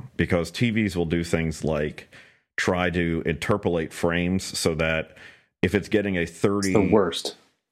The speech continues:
Speaker 1: Yeah, I hate that frame interpolation. I always turn that off. If people don't know, you'll see a set that says, "Oh, it's a hundred and twenty hertz," or something like that. So that would mean that it was,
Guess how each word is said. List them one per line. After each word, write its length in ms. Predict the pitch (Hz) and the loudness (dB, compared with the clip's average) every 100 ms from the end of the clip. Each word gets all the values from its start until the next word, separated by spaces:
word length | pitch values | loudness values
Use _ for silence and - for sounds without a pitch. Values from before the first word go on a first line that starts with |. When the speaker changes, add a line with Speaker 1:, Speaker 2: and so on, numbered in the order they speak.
| _ | _
Speaker 1:
Yeah, 240 | 117 107 | 2 2
I 120 | 123 | 0
hate 300 | 113 120 123 | 0 0 0
that 180 | 90 80 | -2 -2
frame 240 | - 90 82 | 0 0 0
interpolation. 640 | 80 73 69 62 57 71 | -2 -2 -2 -4 -4 -2
I 100 | 87 | 0
always 380 | 78 92 85 - | 2 0 -2 -4
turn 200 | 82 73 | -4 -2
that 160 | 71 | -2
off. 340 | 73 64 - - | -2 -4 -8 -4
If 280 | 80 - - | -2 -4 -4
people 240 | - 101 90 | 0 0 2
don't 360 | 85 98 101 | 0 0 0
know, 360 | 87 80 80 80 - - - - - _ _ - | -2 -2 -2 -6 -12 -18 -16 -18 -20 _ _ 0
you'll 160 | 123 | 2
see 220 | 120 151 123 | 0 0 -2
a 60 | |
set 340 | - - 110 101 | 0 0 0 -2
that 120 | 92 | -2
says, 260 | - 92 95 | 0 0 0
"Oh, 160 | 147 | -2
it's 120 | 127 | -2
a 40 | 101 | -2
hundred 280 | 135 135 120 | -2 0 -2
and 100 | 101 | -2
twenty 260 | 110 92 | -2 -2
hertz," 540 | 85 92 - - - - | 0 0 -2 -10 -12 -6
or 80 | 80 | -2
something 320 | 95 82 76 | 0 -2 -2
like 160 | 78 78 | -4 0
that. 240 | 82 67 | -2 -2
So 360 | - 85 85 - | -2 0 0 -4
that 240 | 90 98 98 | 0 0 0
would 160 | 95 | -2
mean 300 | 92 87 87 | 0 0 0
that 280 | 82 82 - | 0 -2 0
it 160 | 85 78 | -2 0
was, 400 | 82 78 82 | -2 -2 -6